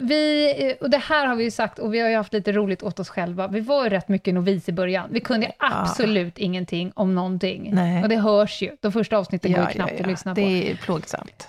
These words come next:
Speaker 1: Men då trodde vi att vi skulle komma upp i tio, kanske femton avsnitt.
Speaker 2: Mm.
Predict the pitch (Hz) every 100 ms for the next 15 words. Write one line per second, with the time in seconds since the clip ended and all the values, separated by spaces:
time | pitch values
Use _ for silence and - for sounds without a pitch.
0 | - - 247 277 294 294 294 285 277 -
1 | - 233 - 226 277 294 370 269 277 277
2 | 262 - 247 220 240 247 247 240 - -
3 | 370 262 285 - - 311 226 - 226 240
4 | 202 175 196 180 185 208 - 214 196 180
5 | 190